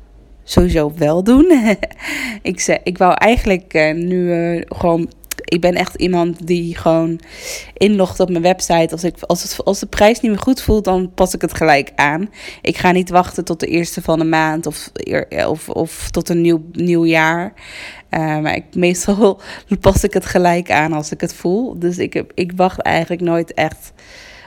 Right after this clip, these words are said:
op het juiste moment. Ehm, of nou ja, ik doe het gewoon. Maar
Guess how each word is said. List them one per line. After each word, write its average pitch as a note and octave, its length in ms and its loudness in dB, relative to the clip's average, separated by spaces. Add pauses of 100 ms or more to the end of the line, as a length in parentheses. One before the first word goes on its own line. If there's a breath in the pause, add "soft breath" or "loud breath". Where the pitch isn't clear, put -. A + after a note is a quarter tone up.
(120)
op F#3+ 80 -2
het G#3 140 2
juiste F#3+ 380 2
moment. F#3+ 760 0
Ehm, F3+ 680 0 (240)
of D3 260 0
nou D#3 160 0
ja, D#3 220 -2 (100)
ik - 220 -6
doe D#3+ 160 2
het E3+ 140 -2
gewoon. F#3 460 0 (560 loud breath)
Maar G#3 560 2